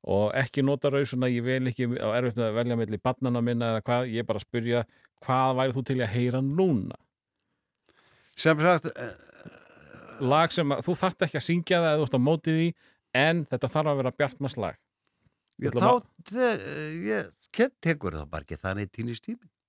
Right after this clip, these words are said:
Speaker 1: Já, ef þú ert til í að heyra
Speaker 2: Negrill.
Speaker 1: Með grill á kantinum?
Speaker 2: Já.
Speaker 1: Nei, hvort viltu?
Speaker 2: Já. Þú mátt bara velja það.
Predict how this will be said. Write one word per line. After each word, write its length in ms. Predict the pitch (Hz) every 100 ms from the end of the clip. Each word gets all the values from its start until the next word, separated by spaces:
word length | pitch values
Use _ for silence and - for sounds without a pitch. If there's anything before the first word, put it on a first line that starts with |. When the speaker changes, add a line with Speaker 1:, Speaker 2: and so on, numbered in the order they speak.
| _ -
Speaker 1:
Já, 280 | 107 87 -
ef 200 | - 92
þú 100 | 92
ert 120 | -
til 100 | -
í 60 | 127
að 160 | 170 113
heyra 100 | 214
Speaker 2:
Negrill. 240 | 254 214 - _ _ _ _ _ _ _ _
Speaker 1:
Með 200 | 131 151
grill 180 | 165 175
á 60 |
kantinum? 400 | 165 269 196 98 - _ _
Speaker 2:
Já. 200 | - 175 135 _ _ _ - 370 359 359 - _ _ - -
Speaker 1:
Nei, 140 | -
hvort 200 | 139 214 220
viltu? 280 | 185 170 247 - _ _ _ _ _ _
Speaker 2:
Já. 200 | - 147 127 _ _ _ _ _ _ _ _ 330 _ _ _ _ _ _ _ _
Þú 220 | - 165
mátt 300 | 165 160 143 -
bara 220 | 113 113
velja 280 | 127 110
það. 120 | 82